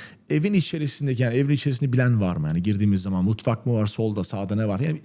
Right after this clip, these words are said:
içerisini biraz bilelim, en azından ona göre biraz ilerleyeyim. Kimse evin içerisinde bilmiyor. Ee,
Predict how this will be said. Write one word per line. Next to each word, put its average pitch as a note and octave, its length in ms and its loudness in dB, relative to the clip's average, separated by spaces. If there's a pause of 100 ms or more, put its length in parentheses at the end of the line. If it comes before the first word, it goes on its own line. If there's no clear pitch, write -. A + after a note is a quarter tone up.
içerisini D3 560 -6
biraz D3 380 0
bilelim, F#3+ 240 0
en E3 240 0
azından E3 240 2
ona D#3+ 140 4
göre C#3+ 200 4
biraz G2+ 200 2
ilerleyeyim. F2 440 -2 (320)
Kimse C#3+ 280 0
evin C#3 120 -6
içerisinde B2 440 -4
bilmiyor. D#2+ 400 0 (760)
Ee, A#2+ 80 2